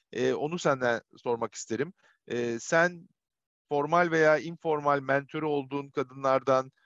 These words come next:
çevrendeki iş hayatındaki, girişimci ekosistemindeki kadınlardan gözlemlediklerine bakarak, e, birkaç tane tavsiyede bulun desem onlar açısından, e, neleri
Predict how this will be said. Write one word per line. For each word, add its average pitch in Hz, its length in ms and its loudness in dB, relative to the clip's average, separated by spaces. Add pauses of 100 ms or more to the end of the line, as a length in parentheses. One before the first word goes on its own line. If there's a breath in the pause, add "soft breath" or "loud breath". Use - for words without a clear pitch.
(160)
çevrendeki 135 680 -2
iş - 140 -6
hayatındaki, 135 640 0
girişimci 127 420 -8
ekosistemindeki 135 680 -10
kadınlardan 135 720 0 (360)
gözlemlediklerine 143 1040 0
bakarak, 127 520 2 (420)
e, 131 360 0 (200)
birkaç 202 380 0
tane 156 440 2
tavsiyede 151 640 0
bulun 131 320 -8 (340)
desem 120 400 0 (400)
onlar 127 320 0
açısından, 135 640 0 (320)
e, 123 60 -4 (840)
neleri 143 400 4